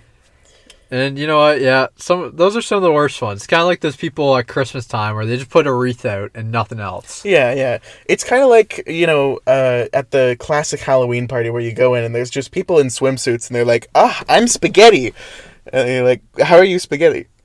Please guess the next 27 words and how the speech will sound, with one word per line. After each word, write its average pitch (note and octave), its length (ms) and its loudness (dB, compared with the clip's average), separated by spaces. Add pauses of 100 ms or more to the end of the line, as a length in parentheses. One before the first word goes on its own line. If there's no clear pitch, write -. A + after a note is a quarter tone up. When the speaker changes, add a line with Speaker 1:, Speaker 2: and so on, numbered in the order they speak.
(260)
Speaker 2:
You're D3+ 240 -6
holding F#3 240 4
a D3 40 2
picture - 480 0
that A#2+ 100 2
you B2 120 0
printed E3 260 4
out C#3 140 8
of A#2 120 -4
spaghetti C3+ 360 2
and A#2+ 80 0
you're A#2+ 100 0
wearing C3 180 4
a A#2+ 40 -4
swimsuit. - 480 -2 (760)
Speaker 1:
Oh A2 80 -14
God, G2 340 -10
dude, A#2+ 200 -4
I A#2+ 100 0
had, D3+ 220 2
I C#3 160 0
had D#3 160 6
an F3+ 100 2
idea D3 300 6
for C#3+ 160 -6
this A#2 320 -6
year. C#3+ 260 2